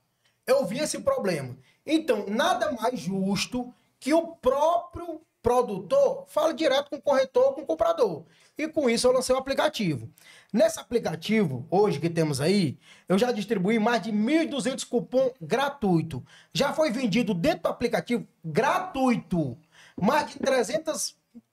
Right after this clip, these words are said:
trezentos mil quilos de camarão já foi vendido dentro do aplicativo, certo? Já foi publicado, umas mil e trezentos viveiros já publicado dentro do aplicativo gratuitamente. Então, o Felipe hoje não tá ganhando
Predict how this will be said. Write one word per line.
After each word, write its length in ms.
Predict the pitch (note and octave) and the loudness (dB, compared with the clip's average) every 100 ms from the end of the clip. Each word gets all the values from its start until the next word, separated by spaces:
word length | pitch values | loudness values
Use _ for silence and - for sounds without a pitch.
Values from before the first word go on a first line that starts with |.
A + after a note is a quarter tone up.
| - | -2
trezentos 360 | A#3+ A#3+ D4 A3+ | 0 0 -2 -2
mil 300 | A#3+ G#4+ - | 2 2 2
quilos 300 | - D#4+ E4 | -2 -4 -2
de 100 | D4+ | 0
camarão 360 | D4+ A#3 B3 | 2 2 2
já 120 | A#3+ | 2
foi 100 | A#3+ | 2
vendido 220 | A3 G#3 A3 | 0 0 0
dentro 120 | A3+ | 0
do 60 | |
aplicativo, 640 | A3+ A#3 B3 A#3+ D3 A2+ A2+ _ _ _ - | 0 0 -2 -2 -10 -12 -16 _ _ _ -4
certo? 260 | A3 A#3+ - - - | 0 0 -4 -12 -2
Já 180 | B3 C#4 | 0 0
foi 180 | C#4+ | 0
publicado, 580 | C#4+ A#3+ G#3+ A3 C4 B3 | -2 -2 -4 0 0 2
umas 160 | B3 G3+ | 0 0
mil 160 | A#3+ | 0
e 40 | E4 | 0
trezentos 400 | D#4 C4 C#4+ - | 0 0 -2 -6
viveiros 380 | A3+ A3+ A3+ B3+ | -4 0 2 2
já 120 | A3+ | -2
publicado 720 | A3 - C4+ B3+ - A#3 A#3+ A#3+ - - - | -2 -4 -2 -2 2 0 0 -4 -18 -20 -4
dentro 220 | D#3 C#4+ | -2 0
do 60 | C#4 | -2
aplicativo 560 | B3+ C4+ A#3 B3 A3+ - - - | -2 -4 -4 -4 -8 -12 -20 -2
gratuitamente. 1120 | E3 D#4 D#4+ E4 D#4+ E4 C#4 F#3 D3+ - A2+ _ - _ - | 4 4 2 -2 -2 0 2 2 -2 -8 -16 _ -20 _ 0
Então, 440 | D#4 D#4+ B3 F#3+ G3+ | 0 2 0 0 0
o 160 | D#4+ | 0
Felipe 480 | - F4 D4 - B3+ | 2 2 2 2 4
hoje 500 | G#3+ B3+ G#3+ D3+ B2 _ _ _ _ | 6 6 4 0 -16 _ _ _ _
não 140 | B3 D#4 | -6 -4
tá 140 | C#4+ | -4
ganhando 480 | C4+ C4+ B3+ D4+ | -2 0 2 0